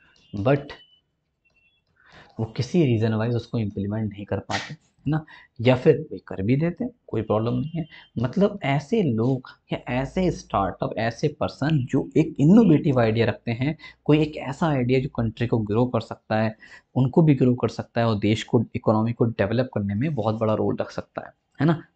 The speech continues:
तो ऐसे बिजनेस या ऐसे स्टार्टअप्स आइडियाज को ही, जो इनके पास ये होते हैं, उनको हम क्या बोलते हैं,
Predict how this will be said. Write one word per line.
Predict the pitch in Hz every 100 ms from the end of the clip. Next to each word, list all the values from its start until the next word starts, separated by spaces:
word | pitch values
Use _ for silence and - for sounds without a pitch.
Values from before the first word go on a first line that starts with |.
| -
तो | -
ऐसे | 131 139 - 165
बिजनेस | 120 113 127 139 -
या | 113
ऐसे | 110 123
स्टार्टअप्स | - - 101 - -
आइडियाज | 107 95 98 101 - _
को | 107
ही, | 107 98
जो | 117
इनके | 127 160
पास | - 120 -
ये | 104
होते | 101 -
हैं, | - 135 151 - - -
उनको | 113 110 156 - -
हम | 120
क्या | 120 131
बोलते | 127 123 120
हैं, | 180 262